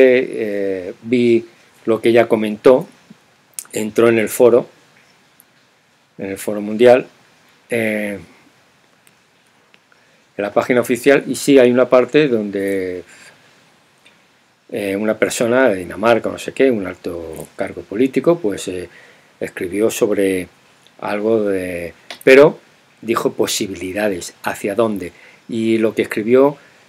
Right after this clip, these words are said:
pues, eh, lo quiso poner como un cuento, como un guión, un cortometraje, en síntesis, de hacia dónde va el sistema, la sociedad y todo eso, pero esta persona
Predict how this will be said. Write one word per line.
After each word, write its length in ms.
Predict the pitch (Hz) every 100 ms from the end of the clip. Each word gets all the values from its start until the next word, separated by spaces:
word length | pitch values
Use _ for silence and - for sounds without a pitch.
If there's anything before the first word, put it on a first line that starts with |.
| _ -
pues, 420 | 117 113 110 -
eh, 320 | 120 104 104 104
lo 200 | 101 -
quiso 320 | 120 - 123
poner 240 | 127 123
como 200 | 117 107
un 100 | 120
cuento, 600 | 113 127 123 117 110 147 180
como 180 | 104 92
un 120 | 101
guión, 420 | 113 117 107 117 - _ _ _ _ _ _ -
un 60 |
cortometraje, 880 | - 101 107 98 95 123 113 110 110 - _ _ _ _ _ _ _ _ _
en 180 | - -
síntesis, 720 | - 127 110 117 113 120 -
de 120 | 107 104
hacia 240 | - 101
dónde 260 | 104 110 110
va 300 | 117 131 - _ _ -
el 220 | 107 101
sistema, 600 | - 110 - 123 120 120
la 140 | 117 107
sociedad 800 | - - 101 101 117 120 120 123 - - _ -
y 100 | 107
todo 220 | 113 113
eso, 240 | - -
pero 320 | 123 113 107 - - _ -
esta 480 | 117 113 - 117 -
persona 640 | 117 - 127 127 143